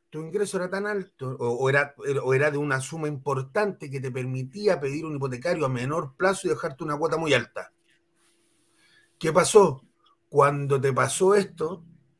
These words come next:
la, el pago, el dividendo se te hizo inalcanzable porque no había cómo. Porque a mí no me cabe duda, de lo que te conozco yo,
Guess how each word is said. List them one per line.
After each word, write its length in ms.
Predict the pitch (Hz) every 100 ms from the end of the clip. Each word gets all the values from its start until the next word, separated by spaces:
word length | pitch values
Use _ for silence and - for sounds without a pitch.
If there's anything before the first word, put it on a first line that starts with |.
| _ _ _ _ _ -
la, 300 | 127 131 131
el 280 | 135 120 117
pago, 300 | 180 190 135
el 60 |
dividendo 380 | 123 120 165 190
se 100 | 160
te 140 | 143
hizo 160 | 165 170
inalcanzable 1000 | 160 156 - 147 131 185 202 170 151 175 _ _ _ _ _ _ _ -
porque 200 | 139 165
no 60 |
había 220 | 165 196 190
cómo. 340 | 240 127 - _ _ _ _ _ _ -
Porque 200 | 147 143
a 40 |
mí 80 | 156
no 100 | 160
me 100 | 156
cabe 280 | 135 139 143
duda, 500 | 175 247 175 151 151 120
de 220 | 107 123
lo 100 | 123
que 80 | 127
te 80 |
conozco 380 | 123 131 147 160
yo, 260 | 165 196